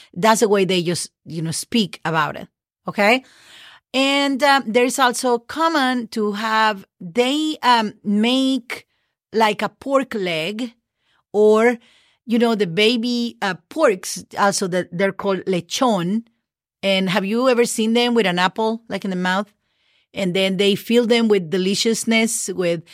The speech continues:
spinach and cheese or cubes of ham and bacon. Oh my God, I'm getting so hungry now. Okay, so uh, those, that's more common. Lechon, which means a baby pork, you know, the little ones. That one is spelled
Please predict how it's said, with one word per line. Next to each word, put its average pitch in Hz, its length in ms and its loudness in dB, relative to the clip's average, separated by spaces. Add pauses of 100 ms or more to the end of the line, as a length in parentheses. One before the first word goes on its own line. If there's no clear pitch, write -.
(220)
spinach 254 600 0
and 170 140 -8
cheese 254 480 -2
or 165 200 -8 (400)
cubes 233 420 0
of 165 280 -6
ham 262 520 0
and 190 220 -8
bacon. 240 400 -4
Oh 262 240 0
my 262 160 0
God, 254 300 2
I'm 240 100 -4
getting 254 220 -4
so 262 260 -4
hungry 302 380 -2
now. 262 380 0 (420)
Okay, 254 320 -4 (260)
so 262 400 0 (1200)
uh, 226 200 4
those, 277 400 0
that's 277 280 0
more 269 340 -2
common. 233 540 -2
Lechon, 220 760 0
which 226 260 0
means 208 300 0
a 202 80 0
baby 208 340 0
pork, 202 460 -2
you 220 60 0
know, 208 100 -2
the 180 100 -6
little 185 240 -2
ones. 226 400 -4
That 196 200 0
one 208 260 0
is 185 260 -6
spelled - 720 -2